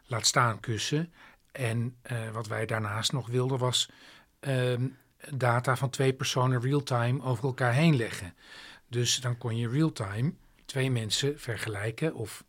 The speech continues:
samen een datascape maken. En een van de dingen die ze, eh, denken wij, in hun achterhoofd hadden bij,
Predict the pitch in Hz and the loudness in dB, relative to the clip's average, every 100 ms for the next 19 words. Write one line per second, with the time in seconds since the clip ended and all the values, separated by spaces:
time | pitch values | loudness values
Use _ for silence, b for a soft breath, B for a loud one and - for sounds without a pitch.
0 | _ - 143 123 123 120 117 110 123 131 | _ -2 2 4 2 -2 -4 -2 -2 0
1 | 143 - 117 104 110 101 90 - - B | -2 -2 -4 -6 -6 -10 -10 -16 -20 B
2 | B B B B B B - 123 117 117 | B B B B B B -4 -2 -2 -4
3 | - - 120 113 107 107 110 104 107 107 | -10 -6 -6 -6 -8 -8 -8 -8 -6 -4
4 | 117 110 - b b b - _ - 117 | -4 -4 -14 b b b -20 _ -6 -4
5 | 104 98 104 117 104 113 120 117 117 - | -4 -8 -4 -4 -2 2 4 2 -2 -14
6 | b b b 139 110 110 110 - 110 104 | b b b -4 -4 -4 -6 -6 -6 -6
7 | - 110 104 95 95 98 110 | -6 -8 -8 -8 -10 -10 -12